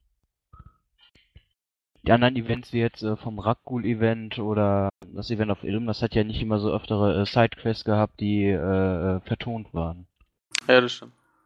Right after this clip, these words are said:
Speaker 1: Was ich jetzt bei dem zum Beispiel auch sehr gut fand.
Speaker 2: Das sind auf jeden Fall, ja. Man hat viel vertont. Mir gefällt auch das, ähm, neue Deck sozusagen auf der Flotte,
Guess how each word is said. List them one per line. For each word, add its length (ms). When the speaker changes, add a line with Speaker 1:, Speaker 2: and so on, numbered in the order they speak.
Speaker 1:
Was 60
ich 100
jetzt 160
bei 100
dem 220
zum 100
Beispiel 300
auch 100
sehr 160
gut 220
fand. 300
Speaker 2:
Das 260
sind 100
auf 140
jeden 160
Fall, 260
ja. 140
Man 120
hat 80
viel 200
vertont. 420
Mir 80
gefällt 280
auch 100
das, 260
ähm, 400
neue 340
Deck 240
sozusagen 680
auf 100
der 340
Flotte, 440